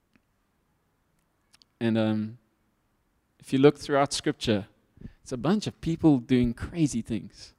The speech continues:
<laughs> If you think of Moses, you know, going to Pharaoh and saying, "Oh, all those slaves that made you really wealthy, the, we, we, we, we wanna leave." <laughs>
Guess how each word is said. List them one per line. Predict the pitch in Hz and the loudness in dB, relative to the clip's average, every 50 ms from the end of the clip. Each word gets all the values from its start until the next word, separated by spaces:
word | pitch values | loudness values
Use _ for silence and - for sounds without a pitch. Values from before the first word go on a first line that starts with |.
| _ _ - | _ _ -16
<laughs> | - - - 123 - - _ _ _ _ _ - - - - - - - - - _ _ _ _ | -14 -12 -12 -12 -12 -16 _ _ _ _ _ -20 -20 -20 -20 -20 -20 -20 -20 -20 _ _ _ _
If | - | -2
you | 143 135 | 0 2
think | 135 151 151 | 2 2 2
of | 160 135 113 | 2 0 2
Moses, | 120 127 135 143 127 123 131 110 98 - - - - _ _ _ _ _ _ _ _ _ _ | 2 2 4 2 2 0 -2 -6 -6 -10 -16 -18 -20 _ _ _ _ _ _ _ _ _ _
you | - 120 120 | -6 -2 0
know, | 123 123 120 117 | 2 2 2 0
going | 110 113 120 131 143 147 | 0 -2 -4 -4 -4 -6
to | - 117 | -8 -10
Pharaoh | - - 139 139 131 127 123 | -8 -2 0 2 2 2 2
and | 120 117 | 0 -2
saying, | - 135 113 110 104 - | -4 -4 -4 -4 -4 -4
"Oh, | - 131 127 117 | -2 -2 -2 -2
all | - - 147 | 0 0 2
those | 151 165 156 - | 2 2 2 2
slaves | - - - - 147 143 135 127 - | -2 -4 0 2 2 4 2 2 0
that | 113 98 - | -4 -6 -2
made | 113 113 117 117 | 0 0 2 2
you | 113 113 107 | 2 0 0
really | 104 104 110 117 127 139 | 0 2 2 2 2 2
wealthy, | 135 123 123 120 127 - - - 147 170 196 208 226 254 _ _ _ _ _ _ - - 98 - - | 2 2 2 0 0 -2 -4 -6 -4 -4 -6 -10 -16 -20 _ _ _ _ _ _ -20 -20 -18 -16 -12
the, | 104 107 98 - - - - - - - - - | -8 -8 -8 -10 -10 -20 -20 -18 -18 -18 -16 -14
we, | - 113 110 113 117 110 - | -8 -2 2 2 2 0 -2
we, | - 95 110 110 | -10 -6 -4 -2
we, | 92 113 113 113 | 0 4 6 6
we | 113 98 113 117 | 6 8 6 6
wanna | 107 110 110 107 | 6 6 6 6
leave." | 104 104 107 101 92 98 113 - - - - 127 98 - - - - - - | 6 4 2 0 -2 -8 -12 -14 -18 -16 -10 -6 -6 -6 -6 -6 -10 -10 -10
<laughs> | 123 | -12